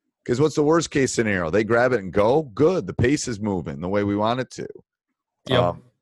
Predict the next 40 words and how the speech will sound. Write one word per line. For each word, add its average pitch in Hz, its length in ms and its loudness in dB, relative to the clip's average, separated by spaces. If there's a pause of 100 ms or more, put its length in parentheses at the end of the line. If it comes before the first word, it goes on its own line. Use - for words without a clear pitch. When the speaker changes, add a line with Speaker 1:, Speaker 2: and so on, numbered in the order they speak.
Speaker 1:
but, 110 260 2
and 101 160 -4
then 92 440 -4 (100)
I, 104 220 0
I've 98 200 0
told, 98 320 0 (240)
I 101 100 0
don't 101 100 0
even 90 160 -6
know 101 120 0
how 95 60 0
many 85 120 -6
coaches 80 280 -6
I've 80 120 -6
told 82 240 -6
that - 100 -8 (260)
my 101 160 2
rule 123 320 4
is 98 100 -2
if 90 100 -4
you 101 100 -2
get 110 100 0
an 101 80 -6
offensive 101 480 -4
rebound, 98 440 -4
the 82 60 -8
next 87 240 -8
shot's 82 320 -6
yours. 73 500 -8
I 90 60 -8
don't 87 160 -10
care 71 400 -6
what 78 340 -4
it 71 120 -8
is. - 360 -20
It's - 120 -14
like, 120 200 -6
Speaker 2:
<laughs> - 40 -8
Speaker 1:
"That's 107 260 -4
yours." 85 500 0